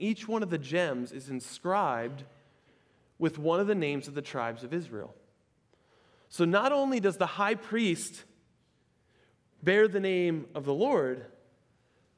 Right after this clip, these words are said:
but he bears the name of the people. So that when you look at the peop-, when you look at this one man, you see both God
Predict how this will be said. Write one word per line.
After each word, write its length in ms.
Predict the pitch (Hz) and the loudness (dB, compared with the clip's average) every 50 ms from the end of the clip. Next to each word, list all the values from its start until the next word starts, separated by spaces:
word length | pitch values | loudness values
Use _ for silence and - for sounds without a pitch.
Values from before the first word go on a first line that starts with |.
| _ _ _ _ | _ _ _ _
but 120 | 160 147 | -2 -2
he 60 | 147 | 0
bears 360 | 139 143 156 160 156 147 156 | 0 0 2 2 2 0 -2
the 100 | 156 151 | -2 -2
name 240 | 139 139 131 127 120 | 0 0 0 -2 -4
of 100 | 117 113 | -6 -10
the 60 | 117 | -14
people. 460 | 113 - 196 202 196 - 117 107 104 - - _ _ _ _ _ _ _ _ _ _ _ - - - - | -10 -6 -6 -6 -6 -6 -10 -12 -12 -16 -20 _ _ _ _ _ _ _ _ _ _ _ -20 -20 -20 -4
So 120 | - 190 | 0 2
that 100 | 190 196 | 4 4
when 160 | 190 190 180 170 | 6 4 4 4
you 140 | 170 165 | 2 0
look 340 | 160 175 226 285 311 302 262 | 0 2 2 2 2 2 0
at 100 | 233 - | 0 0
the 80 | - 175 | -2 -6
peop-, 420 | - - 262 294 302 - - - | -4 0 2 2 2 0 -2 -2
when 140 | - 165 170 | 0 2 2
you 140 | 185 180 180 | 4 4 2
look 180 | 220 294 - | 2 2 0
at 100 | 294 - | -2 -2
this 240 | - 240 277 - - | -2 -2 -2 -2 -2
one 360 | 190 196 214 233 240 226 208 | 0 2 4 4 4 2 2
man, 340 | 214 233 226 196 165 156 143 147 | 0 0 2 2 0 0 -2 -2
you 200 | 170 208 233 220 | 0 0 0 -2
see 380 | 226 - - 277 285 247 190 | -4 -4 0 2 4 4 4
both 340 | 165 165 190 185 175 180 185 | 4 4 2 2 2 2 0
God 400 | 214 208 226 226 220 208 196 | 0 2 4 4 2 2 0